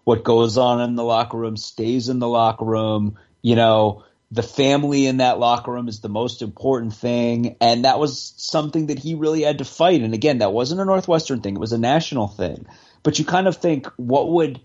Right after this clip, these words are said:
what would that exact same set of circumstances have played out like if it was in today's era where,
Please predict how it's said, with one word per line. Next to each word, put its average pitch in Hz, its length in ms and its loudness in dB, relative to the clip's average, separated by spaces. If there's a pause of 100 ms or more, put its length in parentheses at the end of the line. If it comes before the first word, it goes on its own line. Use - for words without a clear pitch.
(260)
what 139 360 0
would 196 160 2
that 160 160 2
exact 135 360 -2
same 139 180 -4
set 123 200 -6
of 110 80 -10
circumstances 110 880 -6
have 110 260 -2
played 110 300 2
out 104 240 4
like 98 360 -4
if - 140 -6
it 101 80 -4
was 127 220 0
in 110 100 -4
today's 120 520 2
era 98 360 2 (280)
where, 120 540 2